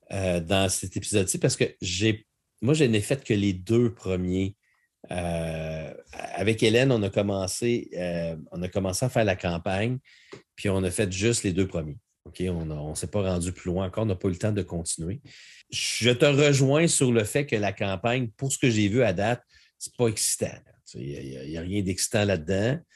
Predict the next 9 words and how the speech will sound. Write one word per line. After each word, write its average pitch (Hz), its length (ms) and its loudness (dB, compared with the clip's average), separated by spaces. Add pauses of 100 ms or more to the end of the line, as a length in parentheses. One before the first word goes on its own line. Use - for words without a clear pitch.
(520)
Euh, 87 240 0
puis 104 300 0
j'ai 95 200 2
tout - 80 0
de - 60 2
suite 143 180 4
découvert 110 540 2
que - 80 -2
la, 95 180 2